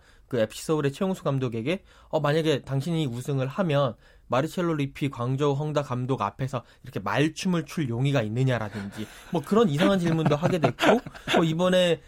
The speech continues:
그 최강희 감독에게도 여러 가지 조금 안 좋은, 그러니까 기분을 이렇게 거슬릴 만한 이런 질문들을 많이 했다고 하더라고요. 어, 그게 어떻게 보면 그 이제 그 팀들은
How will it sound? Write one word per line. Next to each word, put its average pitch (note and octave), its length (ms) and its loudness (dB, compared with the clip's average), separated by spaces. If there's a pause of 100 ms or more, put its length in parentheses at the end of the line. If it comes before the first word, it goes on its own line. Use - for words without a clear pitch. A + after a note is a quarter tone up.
(140)
그 F3 120 0
최강희 A#3+ 380 4
감독에게도 F3 560 4
여러 C3+ 140 4
가지 D3 300 2
조금 D3 340 0
안 B2+ 240 2
좋은, D3+ 180 0
그러니까 C#3 240 0
기분을 F3+ 360 2
이렇게 D3 180 -2
거슬릴 F3 580 0
만한 C#3 340 0 (280)
이런 B2+ 320 -2
질문들을 D3+ 420 2
많이 C3 240 0
했다고 G#3 380 2
하더라고요. B2+ 600 0 (300)
어, F#3 220 4
그게 A3 420 2 (160)
어떻게 A#3 400 -2
보면 A3 440 4 (360)
그 E3 460 4 (520)
이제 D3 200 0
그 D3+ 160 0
팀들은 B3+ 640 2